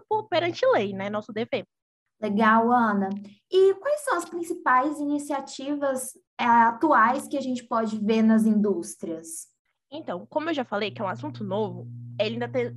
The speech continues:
Speaker 1: tá sendo inserido nas organizações, principalmente nas organizações de cosmético. E a gente nota que as empresas têm al-,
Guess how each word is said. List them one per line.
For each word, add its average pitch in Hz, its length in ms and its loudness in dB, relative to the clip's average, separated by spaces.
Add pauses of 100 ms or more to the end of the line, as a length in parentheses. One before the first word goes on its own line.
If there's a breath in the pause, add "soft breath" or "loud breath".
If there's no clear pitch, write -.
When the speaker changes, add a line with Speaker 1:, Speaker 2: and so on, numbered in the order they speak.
Speaker 1:
tá 247 140 0
sendo 254 220 -2
inserido 277 440 -6
nas 285 160 -6
organizações, 277 720 -6
principalmente 214 460 -10
nas - 80 -6
organizações 240 380 -8
de - 60 -14
cosmético. - 560 -10 (540 loud breath)
E - 60 -4
a - 20 0
gente 403 400 -6 (100)
nota 277 400 2
que 254 140 -8
as 269 140 -4
empresas 262 640 -2
têm 247 160 -6
al-, 254 200 -4